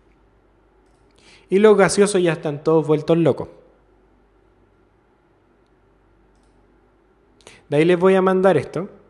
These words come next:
para que estudien los cambios de fase. Por ejemplo, cuando aplicamos presión. Y ahí pasamos de un líquido a un gaseoso solamente aumentando la presión.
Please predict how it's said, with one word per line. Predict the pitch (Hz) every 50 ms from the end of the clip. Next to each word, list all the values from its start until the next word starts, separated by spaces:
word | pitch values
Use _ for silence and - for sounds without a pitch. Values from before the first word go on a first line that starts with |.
| _ _
para | - 139 135 147
que | 135 131
estudien | - - 160 160 160 160
los | 156 151 156
cambios | - 160 156 156 151 147 131
de | 127 120
fase. | - - 156 139 - 120 - - - - - _ _ _
Por | - 131 123
ejemplo, | - - 165 160 170 175 160
cuando | 165 156 151 143 147
aplicamos | 135 135 131 131 - 143 143 156 160 170 160 - - - _ _ _ _ _ _ _ _ _ -
presión. | - 117 113 110 - - 143 120 - - - _ _ _ _ _ _ _ _ _ _ _ _ _ _ _ _ _ _ _ _ _ _ _ _ _ _ _ _ _ _ _ _ _ _ _ _ _ _ _ _ _ _ _ _ _ _ _ _ _ _ _ _ _ _ _ _
Y | - 123
ahí | 123 123
pasamos | 127 123 - - 139 135 127 117
de | 123 120
un | 117 120
líquido | 120 139 143 143 156 151 160 170 175 175 - - - - _ _ _ -
a | 139 135
un | 135 131
gaseoso | 127 131 123 - - 170 165 165 196 196 214 - - - - _ _ _ _ _ _ _ _ _ _ _ _ _ _ _ _ _ _ _ _ _ _ _ _ _ _ _ _ _ _ _ _
solamente | - - - 190 202 202 208 214 214 208 208 240 233 247 - - - _ _ _
aumentando | 156 156 151 151 147 147 143 147 165 165 170 170 170 165 160
la | 160 160 160 160
presión. | 151 143 - - 110 -